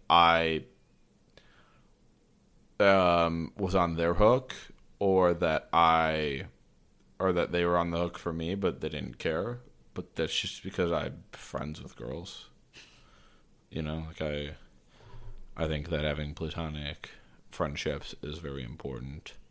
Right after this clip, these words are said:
with, um, you know, with a girl if you're a guy, or if you're, um, a girl to have with a guy, because you do, you get different perspectives on things.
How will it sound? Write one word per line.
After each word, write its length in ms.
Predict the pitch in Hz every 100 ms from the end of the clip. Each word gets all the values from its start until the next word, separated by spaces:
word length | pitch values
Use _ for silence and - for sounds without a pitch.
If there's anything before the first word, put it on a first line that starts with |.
| - _ _ _ _ -
with, 460 | 87 80 - - -
um, 500 | 82 80 80 82 80 _ _ _ _ _ _ _ _ _ - - _ _ _ _ _ -
you 120 | 87
know, 140 | 85
with 160 | 85 87
a 40 |
girl 400 | 87 90 90 92 -
if 60 | 98
you're 120 | 95
a 60 | 92
guy, 320 | 95 98 104 - _ _
or 200 | - 80
if 140 | 80 -
you're, 220 | 78 76
um, 160 | 80 80 _ _ _ -
a 40 |
girl 200 | 85 82
to 60 | 80
have 120 | 80
with 120 | 82
a 40 | 85
guy, 280 | 85 82 110
because 260 | 101 95 101
you 80 |
do, 120 | 101 104
you 160 | 98
get 80 | 107
different 260 | 104 98 95
perspectives 580 | 92 - 73 - 71 80
on 200 | 69 71
things. 540 | - 71 78 80 -